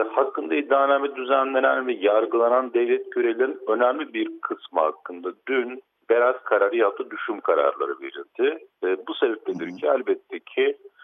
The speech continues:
Speaker 1: e, verilen karar cinayeti tüm yönleriyle aydınlatan bir karar olma özelliği taşımamakta, e, ve verilen karar bu cinayette sorumlu olan devlet görevlilerinin tamamı hakkında hüküm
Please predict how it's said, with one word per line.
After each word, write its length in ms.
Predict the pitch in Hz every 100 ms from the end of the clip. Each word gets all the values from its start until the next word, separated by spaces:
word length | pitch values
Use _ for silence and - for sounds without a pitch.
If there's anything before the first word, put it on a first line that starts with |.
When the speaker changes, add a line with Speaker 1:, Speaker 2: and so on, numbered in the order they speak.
| - _ _
Speaker 1:
e, 260 | 98 104 98
verilen 440 | 110 117 123 127
karar 440 | 127 - 120 120 120 123 - -
cinayeti 360 | 110 113 110
tüm 220 | - 139
yönleriyle 360 | 131 113 107 104
aydınlatan 560 | 92 92 90 - 120 127
bir 60 |
karar 260 | - 127 127
olma 300 | 127 127 123
özelliği 380 | 117 123 123 -
taşımamakta, 1040 | 127 - 123 123 120 117 - - 123 127 - - -
e, 40 | 95
ve 440 | 98 98 107 120
verilen 460 | 113 110 117 120 120
karar 420 | 123 120 120 - - - - _ _
bu 240 | - 151
cinayette 360 | 165 147 131 135 -
sorumlu 320 | 123 120 117
olan 320 | 110 107 107 110
devlet 360 | 113 120 123
görevlilerinin 480 | 104 95 85 87 95
tamamı 400 | - 131 117 101
hakkında 300 | 85 - 135
hüküm 400 | 147 117 - 131